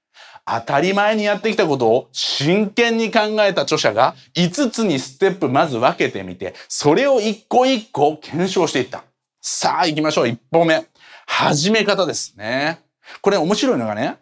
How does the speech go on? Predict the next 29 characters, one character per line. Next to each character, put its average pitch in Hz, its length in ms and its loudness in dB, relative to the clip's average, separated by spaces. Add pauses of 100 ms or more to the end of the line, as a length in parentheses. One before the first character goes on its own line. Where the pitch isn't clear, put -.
(220)
雑 - 460 -6
談 220 260 -4
の - 320 -4 (360)
一 160 340 0
流、 277 180 2
二 233 160 2
流、 202 180 2
三 160 220 -2
流 151 120 2
っ - 60 0
て - 80 -12
言 110 80 -4
っ - 20 -10
て 110 80 -6
る 95 60 -6
じ 90 40 -12
ゃ 90 40 -14
な 90 40 -18
い - 40 -20
で - 60 -20
す - 60 -20
か。 - 140 -20 (340)
こ - 140 -6
れ、 117 280 2 (540)
雑 120 380 -2
談、 151 260 0 (260)
始 147 280 0
め 208 140 0
方、 180 340 0